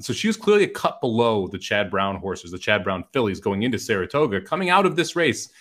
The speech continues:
she is the best Chad Brown filly right now in that barn. So they, uh, I think she's the best Chad Brown filly right now in that barn. He's got a lot of 'em, so, uh, it, that I like. But now with having that success at a mile too is key. Now, didn't face any pace pressure. Technical analysis would be the one that could push,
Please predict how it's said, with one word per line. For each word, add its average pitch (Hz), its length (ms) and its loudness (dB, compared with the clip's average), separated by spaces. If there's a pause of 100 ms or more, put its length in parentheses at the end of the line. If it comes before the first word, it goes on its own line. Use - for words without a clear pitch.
(140)
she 175 280 -6
is 156 160 2
the 160 140 -2
best 151 320 2
Chad 135 240 0
Brown 127 220 2
filly 139 260 0
right 107 220 2
now 107 240 2
in 113 160 0
that 107 200 0
barn. 123 520 2 (460)
So 101 100 -18
they, 95 200 -6
uh, 107 760 -4
I 107 60 -4
think 180 300 -6
she's 185 160 -4
the 175 80 -2
best 180 240 -2
Chad 180 140 2
Brown 175 180 0
filly 185 120 2
right 180 160 2
now 180 140 2
in 180 80 -2
that 175 160 -2
barn. 175 220 0
He's 139 120 -4
got 127 120 2
a 123 40 0
lot 98 220 4
of 82 80 -8
'em, 78 120 -14
so, 78 280 -8 (380)
uh, 214 320 4
it, 131 180 -10
that 147 140 2
I 156 240 4
like. 127 320 4
But 131 200 2
now 156 240 6
with 196 120 4
having 165 220 2
that 135 140 -2
success - 420 -4
at 98 40 -8
a 98 60 -6
mile 104 440 2
too 104 280 -6
is 90 100 -8
key. 117 240 -2
Now, 104 220 0 (340)
didn't 190 240 2
face 165 220 -2
any 156 120 -2
pace 127 280 -4
pressure. 120 340 -4
Technical 135 440 -4
analysis 127 440 -2
would 104 140 -12
be 117 100 -4
the 113 80 -4
one 113 200 0
that 104 80 -4
could 104 120 -12
push, 160 240 -2